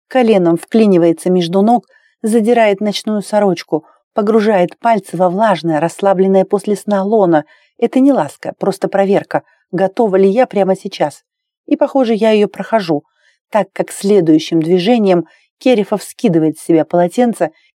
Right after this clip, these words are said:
небрежно проходится кулаком по моментально встающему члену и устраивается меж моих разведенных бедер, держа себя на вытянутых руках. Чуть выгибаюсь. Раскачивание, толчок.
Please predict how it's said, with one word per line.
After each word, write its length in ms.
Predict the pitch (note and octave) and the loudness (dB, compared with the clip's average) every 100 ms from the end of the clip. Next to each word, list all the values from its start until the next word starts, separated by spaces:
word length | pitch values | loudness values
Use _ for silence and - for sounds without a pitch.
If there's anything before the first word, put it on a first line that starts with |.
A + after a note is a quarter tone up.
| - | -2
небрежно 560 | A3+ G#3+ A3+ G#3+ G#3+ | -2 2 2 2 0
проходится 580 | F#3+ A#3 A#3 F#3+ F#3+ - | -2 -2 0 0 0 -2
кулаком 540 | F#3+ A3+ G#3+ - C4+ F#3 | -2 0 0 0 -2 0
по 120 | F#3 | 0
моментально 600 | F3+ F#3+ F#3+ G3+ E3+ E3 | 0 0 0 0 0 -2
встающему 560 | - G3 F3+ - F3+ | -2 0 0 0 -8
члену 460 | F3 - G#3 E3 D3 _ _ _ - | -6 -4 0 0 -2 _ _ _ -2
и 80 | G#3 | 0
устраивается 960 | G3 - - A3 G#3+ D#3 D3+ - C#3+ _ _ _ | 0 -2 -6 -2 -2 -2 -4 -6 -8 _ _ _
меж 220 | A3 B3 | -2 0
моих 280 | G3+ A#3 G#3+ | 2 0 0
разведенных 640 | G#3+ G3 G#3 G3+ G3 G3 | -2 -2 -2 0 0 -2
бедер, 460 | F#3 A3 F3 D#3 C#3+ _ _ _ | -2 0 0 0 -6 _ _ _
держа 460 | - F3+ F#3+ F#3 A3 | -4 0 0 0 -2
себя 280 | - E3 E3+ | 0 0 2
на 140 | E3+ | 2
вытянутых 520 | F3 E3+ E3+ D#3+ - | 0 0 -2 -4 -6
руках. 420 | - F3 D#3+ - _ _ _ _ _ _ | -10 -6 -6 -6 _ _ _ _ _ _
Чуть 280 | - A#3 - | -4 -4 0
выгибаюсь. 760 | A3 F#3+ G#3+ F#3 D#3 D3+ - _ _ _ - | -2 0 0 0 0 -2 -6 _ _ _ -6
Раскачивание, 880 | F#3+ - - G3 G3 G3 G3 F#3 F#3 _ _ | -6 -4 -2 -2 -2 -4 -4 -4 -8 _ _
толчок. 580 | - F3 E3+ - G#3 - | -4 -4 -2 -2 -2 -2